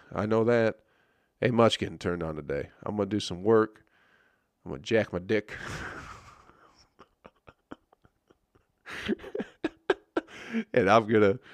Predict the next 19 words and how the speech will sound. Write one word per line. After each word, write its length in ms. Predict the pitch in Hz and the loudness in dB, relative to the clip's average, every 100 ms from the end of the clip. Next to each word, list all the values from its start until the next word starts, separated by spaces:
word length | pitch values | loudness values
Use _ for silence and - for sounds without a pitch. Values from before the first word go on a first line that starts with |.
| - - | -20 0
you 100 | - | 6
know, 80 | 127 | 10
I'm 140 | 123 143 | 10 10
gonna 100 | 135 | 6
focus 400 | 147 127 120 113 | 6 6 4 4
on 200 | 113 104 | 4 6
me 220 | 110 101 | 4 2
today. 360 | 85 90 90 | -2 0 0
<laughs> 60 | - - - - - - - - - - - - - - 415 - - - _ 453 - _ - _ _ _ _ _ - 214 - - - - _ | -2 -12 -14 -16 -18 -20 -20 -20 -20 -20 -20 -20 -18 -6 -6 -6 -14 -14 _ -14 -14 _ -20 _ _ _ _ _ -20 -20 -20 -20 -20 -20 _
All 140 | - 110 | -4 -2
right. 380 | 107 98 95 - _ - - - - | 0 -2 -4 -6 _ -20 -20 -20 2
Y'all 220 | 151 175 | 6 8
get 140 | 165 | 8
out 260 | 165 165 147 | 10 10 8
there, 180 | 147 143 | 6 8
man. 360 | 143 147 143 - | 8 6 4 2
Have 200 | 151 156 | 0 0
some 160 | 135 | -6
fun. 440 | - 131 131 131 | 0 4 6 4